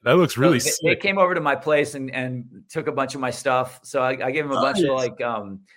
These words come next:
Speaker 2: you know, old, old flyers and stuff like that, but also a bunch of, like, the early Sugar Cult stuff, like the, the, the guitar that I have in the Bouncing Off the Walls video.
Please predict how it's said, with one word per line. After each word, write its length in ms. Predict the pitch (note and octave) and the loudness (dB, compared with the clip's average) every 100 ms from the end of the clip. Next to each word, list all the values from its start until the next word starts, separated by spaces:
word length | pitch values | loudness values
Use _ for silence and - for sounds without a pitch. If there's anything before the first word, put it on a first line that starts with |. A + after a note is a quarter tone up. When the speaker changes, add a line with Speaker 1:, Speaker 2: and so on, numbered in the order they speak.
| _ _ | _ _
Speaker 2:
you 80 | - | -6
know, 200 | C3 A#2+ | -4 -4
old, 280 | - D3+ D3 - | 0 0 0 0
old 220 | D#3 D3+ | 0 2
flyers 440 | D3 B2 B2+ B2 | 0 2 4 2
and 100 | C3+ | -2
stuff 160 | C3 C3+ | -6 -4
like 140 | B2 | -2
that, 180 | B2+ B2 | -2 -2
but 80 | C3+ | 0
also 500 | C3+ - C3 B2 A#2 | -2 0 0 0 -2
a 60 | A#2 | -6
bunch 260 | C3 B2+ | -6 -6
of, 80 | C3 | -6
like, 180 | A#2 A2+ | -4 -6
the 60 | B2 | -4
early 320 | B2+ B2+ B2+ | -2 -2 -4
Sugar 260 | B2+ A#2+ | -6 -8
Cult 220 | B2+ B2+ - | -6 -10 -6
stuff, 260 | B2+ A#2 | -6 -4
like 180 | A#2 A2 | -6 -4
the, 240 | A2+ G#2+ - | -4 -4 -4
the, 180 | A#2+ A2 _ | -8 -10 _
the 80 | A2 | -12
guitar 340 | - C#3 B2 | -8 -2 0
that 140 | B2+ B2 | 2 2
I 140 | A2+ | 0
have 200 | A#2+ A2 | -2 -4
in 60 | A#2 | -6
the 80 | |
Bouncing 360 | G#2 A2+ A#2 B2+ | -6 -6 -6 -8
Off 140 | A2 | -8
the 60 | - | -4
Walls 300 | A2+ B2 A#2 | 0 2 0
video. 640 | B2+ B2+ B2 A#2+ A#2+ A#2+ | -4 0 2 2 0 -2